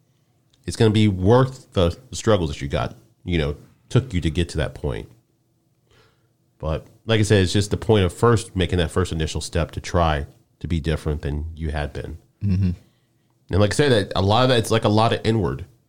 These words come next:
Speaker 1: You gotta figure out: Do I wanna continue down this path or do I wanna go down a different path? And self-reflection, man, self, like, just being like, "Am I the problem? Am I the reason why I'm not happy with my life?"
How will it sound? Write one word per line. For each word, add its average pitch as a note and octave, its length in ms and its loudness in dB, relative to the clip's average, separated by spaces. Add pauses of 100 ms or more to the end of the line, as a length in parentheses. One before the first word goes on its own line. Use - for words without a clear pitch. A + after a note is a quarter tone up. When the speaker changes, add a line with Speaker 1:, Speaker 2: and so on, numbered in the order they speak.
(420)
Speaker 1:
You E2+ 100 -8
gotta G2 180 4
figure G2+ 480 2
out: F2+ 300 0 (1000)
Do F#2+ 140 2
I F#2+ 120 4
wanna G#2 240 4
continue G2+ 380 2
down F#2+ 160 2
this F#2 120 0
path G2+ 340 0
or D#2 40 -4
do E2+ 160 0
I - 20 4
wanna D#2+ 180 0
go D#2+ 120 -2
down D2 180 -2
a C#2 60 -2
different C2 300 -10
path? - 240 -10 (1600)
And F2 160 2
self-reflection, B2+ 720 0
man, E2+ 260 0
self, B2 320 2
like, F2 260 2
just - 260 -4 (220)
being A2+ 400 4
like, D#2+ 400 0 (720)
"Am F2 140 0
I F2+ 160 2
the A#2 80 2
problem? B2 540 2 (180)
Am E2+ 140 2
I G2 100 4
the G#2+ 100 4
reason A2+ 300 4
why G2 240 2
I'm F#2 240 0
not G2 160 2
happy G2 220 0
with G2+ 160 -2
my G2 100 2
life?" G#2 440 2